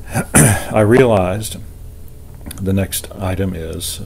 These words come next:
I realized I'd not updated the entire sh-, chart to show the new N C D H H S data put into place on nine twenty-five twenty twenty, and so I've now updated the entire chart to reflect that data.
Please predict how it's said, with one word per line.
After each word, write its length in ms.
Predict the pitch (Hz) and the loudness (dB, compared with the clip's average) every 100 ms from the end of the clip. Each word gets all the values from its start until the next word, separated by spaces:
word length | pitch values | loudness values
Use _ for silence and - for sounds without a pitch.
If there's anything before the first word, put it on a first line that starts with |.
| 87 | -8
I 100 | 87 | -6
realized 560 | 87 90 98 90 87 - | -4 0 0 0 -4 -4
I'd 140 | 82 | -6
not 220 | 85 92 95 | -4 -4 -4
updated 440 | 95 95 87 85 | -4 -2 -2 -4
the 120 | 85 | -6
entire 360 | 82 - 95 82 | -8 -6 -6 -6
sh-, 180 | - - - | -10 -12 -8
chart 320 | - 104 - | 0 0 0
to 80 | 95 | -10
show 260 | - 87 | -8 -6
the 140 | 85 87 | -4 -4
new 200 | 90 90 | -2 -4
N 180 | 90 85 | -4 -6
C 240 | - 85 | -6 -6
D 260 | 80 87 85 | -4 -6 -4
H 300 | 85 85 - | -8 -8 -10
H 320 | 85 82 - - | -10 -10 -14 -10
S 300 | 87 - - | -10 -10 -12
data 560 | 82 92 90 82 82 - - - - - - - - - - - - - - - - - - - | -10 -8 -6 -6 -8 -10 -14 -16 -14 -14 -14 -14 -14 -14 -14 -14 -16 -16 -16 -16 -16 -16 -14 -14
put 140 | - 101 | -2 0
into 180 | 92 85 | 0 -4
place 320 | 90 90 - | -4 -4 -4
on 120 | 87 | -6
nine 200 | 90 90 | -4 -6
twenty-five 540 | - 85 80 85 82 | -6 -8 -6 -6 -8
twenty 300 | 82 87 82 | -8 -8 -8
twenty, 400 | 82 - 110 82 80 | -10 -6 -4 -4 -8
and 160 | 80 | -8
so 260 | - 85 80 | -10 -10 -10
I've 240 | 82 80 | -8 -6
now 220 | 85 92 - | -4 -4 -4
updated 500 | 92 - 85 82 80 | -6 -4 -6 -6 -6
the 120 | 87 | -6
entire 400 | 80 - 117 104 | -6 -4 -2 -2
chart 320 | - 90 - | -2 -6 -6
to 80 | - | -10
reflect 420 | 78 95 92 - | -10 -4 -4 -4
that 220 | 85 80 | -10 -8
data. 360 | 85 76 - | -8 -8 -10